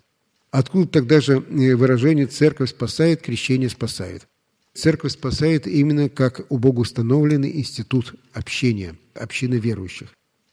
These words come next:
Так является ли церковью собрание, э, встреча двух-трех христиан? Церковь в том смысле, что если представим себе такую кошмарную картину, что всех, кроме этих двух-трех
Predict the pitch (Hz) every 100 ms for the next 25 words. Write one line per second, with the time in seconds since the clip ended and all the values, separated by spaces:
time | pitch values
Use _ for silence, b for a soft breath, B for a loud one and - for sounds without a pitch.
0 | _ _ _ _ _ - 143 135 143 185
1 | 180 - 151 156 147 - 185 180 165 165
2 | 165 - - 139 123 127 160 160 151 147
3 | 147 - - 143 131 127 127 - 143 160
4 | - 139 117 147 - 131 123 120 113 -
5 | 90 - _ _ _ _ - 190 185 170
6 | - 175 165 151 190 - 156 - - 151
7 | 131 156 - 139 139 - 127 - 160 147
8 | 127 - 131 127 127 120 117 135 - 139
9 | 143 127 120 135 - - 147 113 92 B
10 | B - 135 - - 151 - 139 131 123
11 | 127 98 139 - - 135 113 -